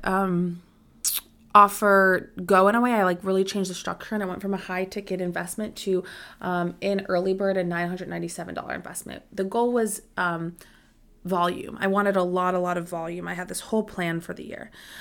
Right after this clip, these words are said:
Um, and things were actually going well in the beginning of this year, in the beginning of twenty twenty-two. Like, January, I started to see things kick up. There was one day where I made three sales in one day.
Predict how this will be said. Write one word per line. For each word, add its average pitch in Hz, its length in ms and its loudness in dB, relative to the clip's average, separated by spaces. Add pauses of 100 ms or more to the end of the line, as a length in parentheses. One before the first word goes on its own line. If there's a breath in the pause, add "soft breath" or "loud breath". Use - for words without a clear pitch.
(220 loud breath)
Um, 180 400 2
and 202 160 0
things 320 220 4
were 494 140 4
actually 415 240 2
going 214 440 2
well 196 220 6
in 180 100 2
the 165 80 0
beginning 175 360 -2
of 190 140 -6
this - 200 -8
year, 190 140 -2
in - 100 -6
the 196 80 -6
beginning 185 220 -4
of 180 80 -8
twenty 185 180 -8
twenty-two. 185 380 -8
Like, 190 180 -8
January, 269 600 0
I 208 100 -2
started 202 240 0
to 196 40 -4
see 196 180 -2
things 185 300 -4
kick 180 220 -6
up. 220 160 -4
There 175 140 0
was 175 120 -2
one 196 200 -4
day 202 100 0
where 190 140 0
I 175 40 -2
made 170 280 -4
three 190 240 -2
sales 185 340 -4
in 175 140 -4
one 170 240 -6
day. 220 340 -2